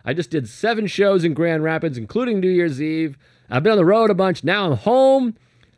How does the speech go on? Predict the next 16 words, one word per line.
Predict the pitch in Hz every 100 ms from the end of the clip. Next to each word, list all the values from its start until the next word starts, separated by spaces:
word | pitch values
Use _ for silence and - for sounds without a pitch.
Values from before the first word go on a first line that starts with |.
| _ _ -
I | 143
went | 190
to | 165
the |
gym | 127 226 208
to |
steam. | - - 220 233 240
Didn't | 156 226
even | 277 247
work | 233 226 214
out. | 175
I | 139
just | 165
took | 208
a | 175
steam, | - 214 226 226 220